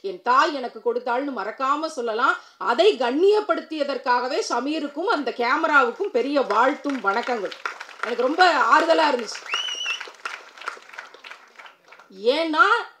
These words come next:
என்னுடைய முகநூல் பக்கத்துல நேத்தே போட்டுட்டேன் பதிவு, குழலி படக்குழுவிற்கு வாழ்த்து அப்படின்னு பதிவு போட்டுட்டு வந்துட்டேன். ஒரு பதட்டம் இருந்துட்டே இருந்துச்சு, தமிழ் சினிமா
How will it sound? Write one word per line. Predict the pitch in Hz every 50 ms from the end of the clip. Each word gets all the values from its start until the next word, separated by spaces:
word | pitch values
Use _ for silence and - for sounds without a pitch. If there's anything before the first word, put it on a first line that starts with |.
| _ _ _ _ _
என்னுடைய | - 202 208 247 262 247 240 240 233
முகநூல் | 240 240 277 339 359 381 370 330 -
பக்கத்துல | 277 262 - 269 - - 285 339 392
நேத்தே | 302 277 294 294 285 330 330 339 - _
போட்டுட்டேன் | - 285 294 - 311 240 262 233 208
பதிவு, | - 208 208 240 240 202 190 - _ _ _ _ _ _ _ _ _ -
குழலி | 285 294 302 311 311 320 320 311 -
படக்குழுவிற்கு | - 233 240 262 254 - 277 262 247 254 220 233 214 - - 311 311 277 220 190 175 170
வாழ்த்து | 185 208 233 277 302 285 - - 294 285
அப்படின்னு | 254 - 240 247 262 277 285 - _ _
பதிவு | - 240 254 247 320 311
போட்டுட்டு | - - 285 294 349 - 392 269 285 247
வந்துட்டேன். | 233 247 262 233 226 208 - - _ _ _ _ _ _ _ _ _ _
ஒரு | - 208 214 214
பதட்டம் | 247 247 262 311 311 339 294 269 240 208 190 180 -
இருந்துட்டே | 220 240 269 269 277 - 262 247
இருந்துச்சு, | 240 214 190 175 165 - - 175 - _ _ _ _ _ _ _ _ _ _ _
தமிழ் | - 180 190 214 240
சினிமா | 254 - - 240 226 220 214 214